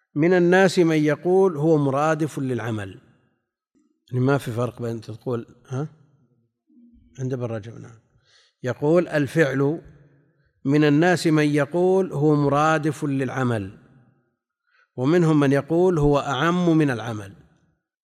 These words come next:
هو أعم من العمل. فمن هؤلاء من قال: "الفعل يدخل فيه القول وعمل الجوارح"، يدخل فيه القول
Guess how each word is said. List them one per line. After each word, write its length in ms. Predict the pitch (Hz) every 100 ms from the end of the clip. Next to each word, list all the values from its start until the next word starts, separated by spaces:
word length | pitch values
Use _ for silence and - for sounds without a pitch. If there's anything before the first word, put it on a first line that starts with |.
| _ _ -
هو 100 | 123
أعم 300 | 120 110 151
من 200 | 175 147
العمل. 380 | 123 123 110 101 - _ _ _ _ _
فمن 300 | 151 170 214
هؤلاء 540 | 208 196 175 165 156
من 160 | 147 139
قال: 460 | 135 135 120 131 - - _ _ _ _ _ _ _ -
"الفعل 480 | 151 135 190 180 151
يدخل 560 | 147 170 151 160 143
فيه 220 | 120 170
القول 480 | 139 - 127 117 98 - - _ _ _ _ _ _ _ _ _ _
وعمل 500 | - 123 160 180 170
الجوارح"، 720 | 151 135 127 131 151 165 165 175 185 180 - _ _ _ _ _ -
يدخل 300 | - 120 117
فيه 120 | 113
القول 520 | 110 135 143 185 202